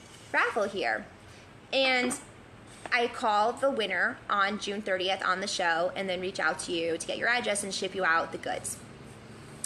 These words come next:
For the month of July, I'm gonna be really honest with you, and this is gonna go to, like, some mental health type of things. I do realize and recognize that when we travel so much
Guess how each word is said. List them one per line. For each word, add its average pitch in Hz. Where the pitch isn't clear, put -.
For 214
the 277
month 262
of 233
July, 170
I'm 240
gonna 285
be 277
really 233
honest 202
with 190
you, 160
and 147
this 208
is 214
gonna 226
go 202
to, 226
like, 175
some 208
mental 196
health 156
type 208
of 214
things. 208
I 240
do 254
realize 214
and 214
recognize 180
that 196
when 196
we 196
travel 208
so 233
much 185